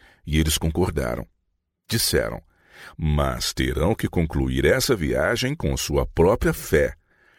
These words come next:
Vi como caminharam juntos até chegarem perto da porta principal da cidade. Vi também que entre os peregrinos e a cidade havia um rio fundo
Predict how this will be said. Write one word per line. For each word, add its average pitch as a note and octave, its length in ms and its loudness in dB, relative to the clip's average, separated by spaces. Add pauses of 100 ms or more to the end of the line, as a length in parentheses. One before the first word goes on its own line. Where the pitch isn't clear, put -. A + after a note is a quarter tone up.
(440)
Vi E2 360 0
como D2 280 -2
caminharam E2 540 2
juntos E2 420 -2
até D#2 220 0
chegarem D#2+ 500 2 (140)
perto A2+ 340 0
da D#2 140 0 (160)
porta G#2 380 -2
principal B2 640 -6
da D#2+ 100 -2
cidade. G1+ 580 -6 (560)
Vi A2 220 0
também A#2 380 0
que D#2 140 -2
entre E2+ 280 -2
os D#2 100 -4
peregrinos E2 680 0
e D2+ 40 2
a D2 60 0
cidade D2+ 580 -2 (220)
havia F#2+ 380 0
um G#2+ 160 -2
rio A2 260 -4
fundo - 680 -6